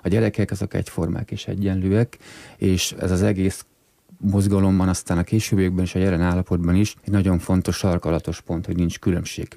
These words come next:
ki honnan jön, ki mit hoz, hanem hogy az számít, hogy ott abban a közösségben ő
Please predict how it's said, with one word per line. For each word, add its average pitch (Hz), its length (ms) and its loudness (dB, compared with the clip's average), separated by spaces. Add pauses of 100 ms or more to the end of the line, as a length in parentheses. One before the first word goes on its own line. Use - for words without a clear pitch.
(180)
ki 101 120 0
honnan 85 360 2
jön, 120 320 2 (320)
ki - 140 -4
mit 87 180 0
hoz, 123 320 0 (220)
hanem 90 260 2
hogy 90 240 -2
az 98 140 -2
számít, 92 400 0
hogy 90 220 -4
ott - 280 -4
abban 92 200 -2
a 90 60 -2
közösségben 90 680 -4
ő 85 200 -2